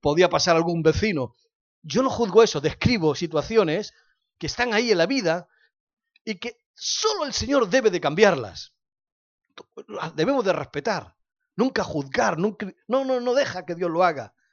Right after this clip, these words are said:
porque Dios es el que cambia y transforma. Pero un día este pasó por allí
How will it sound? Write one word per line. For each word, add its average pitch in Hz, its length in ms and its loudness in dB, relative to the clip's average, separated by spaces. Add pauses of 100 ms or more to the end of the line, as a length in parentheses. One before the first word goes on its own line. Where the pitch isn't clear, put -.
(520)
porque 147 220 -4
Dios 175 180 0
es 156 100 -4
el 147 100 -2
que 120 120 -12
cambia 160 260 -4
y 135 40 -4
transforma. 131 460 -4 (300)
Pero 214 280 12
un 233 120 8
día 185 380 10
este 185 200 4
pasó 175 300 4
por 156 140 4
allí 175 320 6